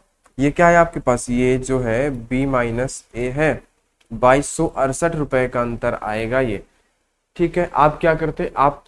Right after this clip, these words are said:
एक की वैल्यू निकालते, फिर उसके बाद इस तीन वाले में ए का गुणा कराते, ए की वैल्यू आती, बी की वैल्यू आती, सी की वैल्यू आती, अलग अलग आती,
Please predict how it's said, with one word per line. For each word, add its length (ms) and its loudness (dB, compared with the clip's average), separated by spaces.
एक 240 0
की 180 0
वैल्यू 320 2
निकालते, 560 -2
फिर 140 4
उसके 200 -2
बाद 280 0
इस 200 -8
तीन 200 0
वाले 280 2
में 120 2
ए 240 2
का 160 0
गुणा 240 2
कराते, 360 -2
ए 200 -2
की 120 -6
वैल्यू 340 0
आती, 280 -4
बी 220 -4
की 120 -6
वैल्यू 280 0
आती, 260 -2
सी 220 -6
की 120 -4
वैल्यू 360 6
आती, 260 -2
अलग 240 2
अलग 200 2
आती, 220 -2